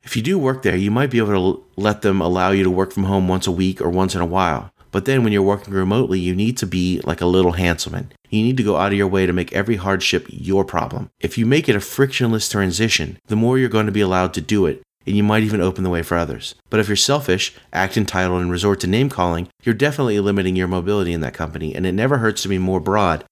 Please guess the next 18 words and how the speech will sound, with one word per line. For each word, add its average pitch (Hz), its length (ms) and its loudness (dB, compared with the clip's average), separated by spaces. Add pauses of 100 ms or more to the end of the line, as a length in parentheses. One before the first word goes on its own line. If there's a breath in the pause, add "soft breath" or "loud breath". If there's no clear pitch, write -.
(140)
and 101 80 -2
have 110 100 2
a 98 80 2
better 101 240 2
understanding 95 460 2
of 90 80 0
how 92 100 2
business 90 340 -2
actually 80 300 0
functions, 131 540 -2 (140)
both 98 200 0
in 95 140 0
general 95 400 0
and 117 200 0
at 104 60 -2
the - 80 -12
company 82 380 -2
you're, 73 260 -4